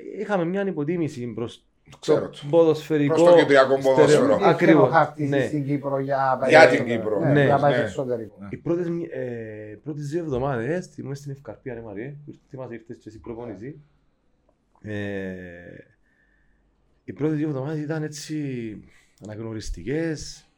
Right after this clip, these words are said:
Speaker 1: ένιωθαμε έτσι λίγο το... εντάξει, ήρθαν από την Κύπρο, εντάξει, α,
Speaker 3: Υποδιέστεροι.
Speaker 1: πέρνα και εσύ όπως πέρασαν και άλλες.
Speaker 2: Ενώ δαπανηθήκαν λεφτά για σας.
Speaker 1: Ε, δαπανηθήκαν και τούτον έπαιξε ρόλο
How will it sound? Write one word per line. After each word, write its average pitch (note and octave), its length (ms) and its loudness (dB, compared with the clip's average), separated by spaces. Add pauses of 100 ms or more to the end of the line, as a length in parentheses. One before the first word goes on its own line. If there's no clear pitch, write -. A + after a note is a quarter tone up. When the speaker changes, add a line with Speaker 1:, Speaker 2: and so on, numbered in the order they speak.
(140)
Speaker 1:
ένιωθαμε D3 440 -8
έτσι C#3+ 220 -10
λίγο C#3+ 340 -8
το... C3 440 -6 (480)
εντάξει, C3+ 560 -4 (240)
ήρθαν C#3+ 320 -12
από A#2 100 -12
την E3 180 -14
Κύπρο, C#3 340 -12
εντάξει, - 500 -18
α, A1 300 -12 (1000)
Speaker 3:
Υποδιέστεροι. B2 680 -6
Speaker 1:
πέρνα C#3 260 4
και A2+ 80 2
εσύ B2 160 2
όπως C3+ 220 0
πέρασαν C3 360 -2
και A2+ 100 -4
άλλες. G2+ 400 -6 (200)
Speaker 2:
Ενώ A#2+ 200 0
δαπανηθήκαν D#3 680 4
λεφτά F#3 280 -4
για D#4 180 0
σας. - 320 -8
Speaker 1:
Ε, A2+ 60 -6
δαπανηθήκαν B2+ 960 -4 (140)
και - 140 -6
τούτον C3 220 0
έπαιξε G#2+ 300 -8
ρόλο G2 460 -8